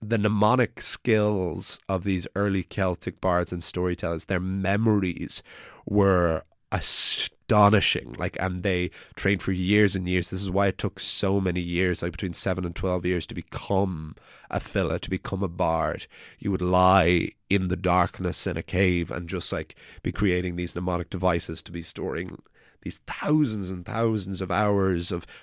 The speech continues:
of material. You were the memory of your entire generation. So it isn't that there was details in this story that were gonna be too much for any bard. Certainly not this story. There are plenty of stories with more detail.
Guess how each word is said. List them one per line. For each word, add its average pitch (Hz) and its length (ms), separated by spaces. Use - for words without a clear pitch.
of 92 140
material. 95 500
You 107 160
were 110 220
the 98 100
memory 101 540
of 90 80
your 87 120
entire 90 400
generation. 90 720
So - 180
it 101 80
isn't 143 260
that 135 200
there 143 80
was 123 180
details 101 720
in 90 80
this 90 140
story 92 320
that 87 140
were 92 100
gonna 90 240
be - 0
too - 260
much 95 380
for 92 400
any 95 180
bard. 92 460
Certainly 156 320
not 156 180
this 104 300
story. 85 400
There 87 100
are 87 40
plenty 123 240
of 104 80
stories 95 320
with 82 80
more 92 280
detail. 90 560